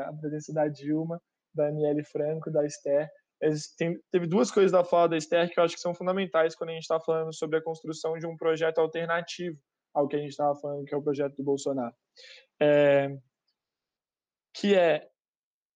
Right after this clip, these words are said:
como a gente, muitas vezes, enquanto esquerda, se coloca, é, num outro patamar, como a Clara falou, e aí acho que ela deu um exemplo que, pra mim, é, é,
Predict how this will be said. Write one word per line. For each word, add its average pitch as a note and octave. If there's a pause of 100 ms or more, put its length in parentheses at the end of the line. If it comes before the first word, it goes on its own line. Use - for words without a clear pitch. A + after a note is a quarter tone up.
(760)
como G#3
a G#3
gente, A3
muitas F#3
vezes, F3+
enquanto F3+
esquerda, G#3+
se G#3
coloca, D#3+ (200)
é, D3 (200)
num D#3+
outro E3+
patamar, E3+
como E3+
a E3
Clara D#3
falou, F3+ (680)
e F3+
aí F#3
acho G3
que G3+
ela G3
deu F#3+
um G3+
exemplo F#3+
que, G3+
pra G3+
mim, G3+
é, G#3
é, -